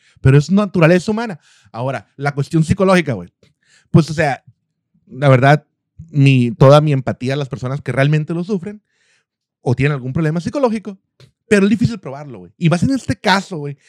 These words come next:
cuando eres una actriz profesional aconsejada por personas expertas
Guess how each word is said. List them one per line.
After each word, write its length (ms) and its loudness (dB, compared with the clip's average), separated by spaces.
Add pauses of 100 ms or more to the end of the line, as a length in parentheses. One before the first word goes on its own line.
(200)
cuando 280 -2
eres 160 4
una 320 0
actriz 600 -6
profesional 720 -6 (300)
aconsejada 800 -2
por 180 -12
personas 580 -8 (1300)
expertas 680 -8